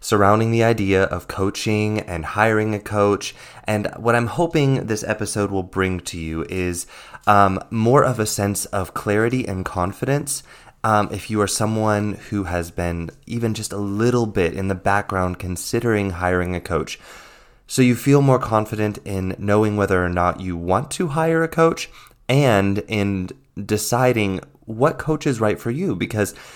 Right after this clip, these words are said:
if you haven't already started looking for a coach, you don't know this, but if you have, you do.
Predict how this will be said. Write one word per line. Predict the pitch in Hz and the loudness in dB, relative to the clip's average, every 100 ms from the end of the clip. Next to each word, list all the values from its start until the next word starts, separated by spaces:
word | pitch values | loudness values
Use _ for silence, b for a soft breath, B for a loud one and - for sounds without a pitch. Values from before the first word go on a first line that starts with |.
| B B | B B
if | 131 139 | 0 4
you | 147 | 4
haven't | 131 185 226 214 | 4 2 2 4
already | 147 123 | 4 4
started | - 113 98 | 2 2 2
looking | 98 - 87 82 | 0 0 -4 -4
for | 82 | -4
a | 76 | -4
coach, | - 78 - - - - | -4 -4 -4 -8 -14 -12
you | 101 98 98 87 | -4 -2 0 -2
don't | 101 120 120 87 | 0 6 6 4
know | 80 | 0
this, | 82 - | 0 -2
but | 98 | -4
if | 95 | -2
you | 98 | 0
have, | 127 110 87 | 6 6 6
you | 95 | 0
do. | 90 107 80 | -2 0 0